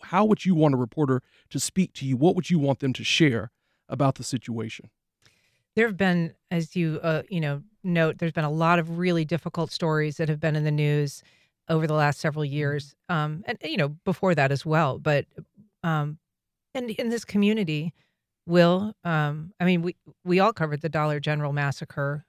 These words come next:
Speaker 2: um,
Speaker 1: Right.
Speaker 2: which was a direct racist attack, um, in the heart of Jacksonville. Um, and it's an incredibly difficult story to hear, but to tell it as a black journalist is, it's,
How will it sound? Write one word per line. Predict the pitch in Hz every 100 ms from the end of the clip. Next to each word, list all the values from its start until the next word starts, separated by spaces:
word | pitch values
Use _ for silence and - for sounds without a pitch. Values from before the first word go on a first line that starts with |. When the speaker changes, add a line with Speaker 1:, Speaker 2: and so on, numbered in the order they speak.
| _
Speaker 2:
um, | 160 151
Speaker 1:
Right. |
Speaker 2:
which | 165 -
was | 165
a | 156
direct | 147 - 160 160 151 - - -
racist | 160 151 160 -
attack, | 147 147 139 - -
um, | 156 143 131
in | 156 147 143
the | 151
heart | 156 147
of | 143 143 _
Jacksonville. | 151 139 - 143 135 135 139 _ _ _ _ -
Um, | 151 139 135 - -
and | 165
it's | 160 -
an | 151 139 _ _ _ _ 170
incredibly | 160 - 165 165 156
difficult | 143 - 156 -
story | - 151 143 143
to | 139
hear, | - 147 156 180
but | 185 165 151 _ _ -
to | 185
tell | - 175 196
it | 185
as | 160 151
a | 156
black | 147 147 143
journalist | - 156 156 143 - -
is, | 165 143 -
it's, | 165 139 -